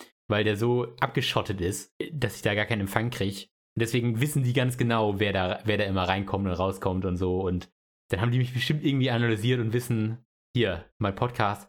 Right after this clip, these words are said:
haben den dann gehört, weil ich so wichtig bin als Kunde, haben die meinen Podcast rausgesucht und extra gehört. Jetzt kriege ich extra Produkte für mich angeliefert. Drei Flaschen gab es insgesamt. Also es waren, haben sie vielleicht so, ah, einen für ihn, er nimmt noch einen zweiten mit, weil er <laughs> für seinen Co-Host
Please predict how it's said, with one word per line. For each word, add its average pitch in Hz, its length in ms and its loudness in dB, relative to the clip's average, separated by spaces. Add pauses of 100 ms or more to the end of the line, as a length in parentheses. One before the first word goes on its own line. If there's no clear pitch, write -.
haben 113 140 0
den 123 160 2
dann 131 180 0
gehört, 123 520 0 (100)
weil 85 420 -2
ich - 200 -4
so 101 100 0
wichtig 123 320 -4
bin 139 140 -2
als 127 160 -6
Kunde, 156 340 -2 (120)
haben 104 120 -2
die - 160 -4
meinen 123 220 0
Podcast 147 440 -2
rausgesucht 131 460 -2
und 135 80 -2
extra 123 260 -2
gehört. 131 480 -2 (200)
Jetzt 123 200 0
kriege 123 200 2
ich 113 340 -4 (100)
extra 151 280 0
Produkte 131 320 -2
für 117 100 -2
mich 113 220 0
angeliefert. 92 520 -2 (160)
Drei 127 200 0
Flaschen 127 520 -2
gab 87 220 0
es - 100 -10
insgesamt. 87 480 -2
Also 95 160 0
es 107 200 -4
waren, 131 520 -4 (460)
haben 123 80 0
sie 117 80 -2
vielleicht 117 240 0
so, 117 80 -2
ah, 123 200 0
einen 123 180 0
für 123 100 -6
ihn, 165 340 0
er 135 120 0
nimmt 131 160 -2
noch 117 100 -4
einen 113 80 0
zweiten 135 320 0
mit, 123 160 0
weil 110 140 0
er 101 340 -2
<laughs> - 80 -20
für - 440 -2
seinen 107 260 -2
Co-Host 135 600 0